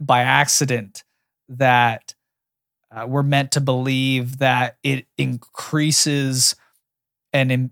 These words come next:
and betters sexual experiences within marriages and relationships.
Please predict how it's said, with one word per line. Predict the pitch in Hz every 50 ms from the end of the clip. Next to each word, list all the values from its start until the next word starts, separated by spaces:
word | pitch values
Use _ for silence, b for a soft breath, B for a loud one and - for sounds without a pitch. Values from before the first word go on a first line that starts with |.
| _ -
and | 143 131 127 120 120
betters | 117 139 139 143 147 143 139 131 127 123 -
sexual | - - - 135 131 - - 151 139
experiences | 131 123 - - - _ - 143 135 131 127 127 131 127 - - 139 123 120 120 117 - - _ _ _ _ _ _
within | 143 143 123 - 135 131 131 123 123 123 123 120 120 127 - -
marriages | 135 135 127 123 127 127 123 123 - 127 123 117 127
and | 127 120
relationships. | 117 117 120 123 123 117 - 120 117 113 - 107 - - - - - -